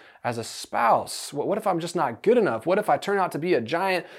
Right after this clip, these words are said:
disappointment? Some of us are afraid of that.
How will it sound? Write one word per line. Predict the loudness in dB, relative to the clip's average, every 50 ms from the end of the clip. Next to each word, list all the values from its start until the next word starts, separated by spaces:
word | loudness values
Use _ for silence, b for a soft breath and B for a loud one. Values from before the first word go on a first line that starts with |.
| B B B -6
disappointment? | -4 -4 -4 -4 -6 -8 -8 -8 -6 -4 -2 -2 -4 -4 -8 -10 -12 -12
Some | -10 -8 -8
of | -8 -8
us | -8 -8 -6
are | -6 -6
afraid | -8 -8 -8 -8 -6 -6
of | -6 -6
that. | -8 -8 -8 -10 -12 -16 -18 -20 -20